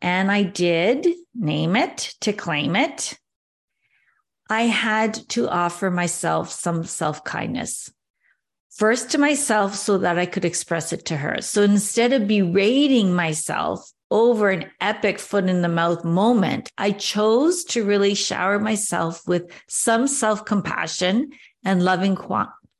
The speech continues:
kindness towards this woman. I cracked a joke about my impediment of not hearing well enough to know the difference between an accent and a speech impediment.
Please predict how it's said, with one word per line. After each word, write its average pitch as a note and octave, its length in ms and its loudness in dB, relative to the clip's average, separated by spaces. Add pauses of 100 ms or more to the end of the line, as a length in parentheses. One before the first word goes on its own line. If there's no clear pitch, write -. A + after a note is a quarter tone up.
kindness F#3+ 520 0
towards F3 480 -2
this D#3+ 280 -6
woman. D#3 400 -4 (540)
I G#3 140 2
cracked G3+ 420 -4
a C#4 80 2
joke - 640 0 (420)
about F#3 400 2
my F#3 300 4
impediment F3+ 760 0
of F3 80 0
not F#3 340 0
hearing B3 420 2
well C3 380 0
enough D#3+ 500 -2
to G#3 100 -2
know F#3+ 180 4
the F#3 140 2
difference A#3 480 -2
between F#3+ 420 -2
an E3 160 -2
accent E3+ 720 -2
and F3+ 120 -2
a F3 100 0
speech D#4 420 -2
impediment. D3 580 -4